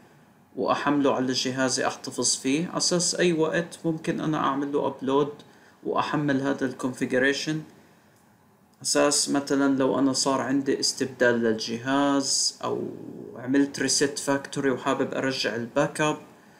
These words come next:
اللي أنا سويته الكونفيجريشن وما أضطر أعيده من أول وجديد. أول شي راح نروح على ديفايس مينتيننس،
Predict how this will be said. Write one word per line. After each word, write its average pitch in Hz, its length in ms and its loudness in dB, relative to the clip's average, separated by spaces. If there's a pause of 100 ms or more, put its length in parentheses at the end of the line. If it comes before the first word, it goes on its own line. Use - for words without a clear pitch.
(480)
اللي 120 320 0
أنا 131 160 2
سويته 139 420 2
الكونفيجريشن 135 800 0
وما 139 280 0
أضطر - 360 -4
أعيده 131 300 0
من 131 160 2
أول 131 300 -2
وجديد. 131 460 -6 (3750)
أول 165 240 6
شي 175 240 4
راح 156 220 2
نروح 156 360 2
على 147 140 4
ديفايس 143 540 2
مينتيننس، 147 920 0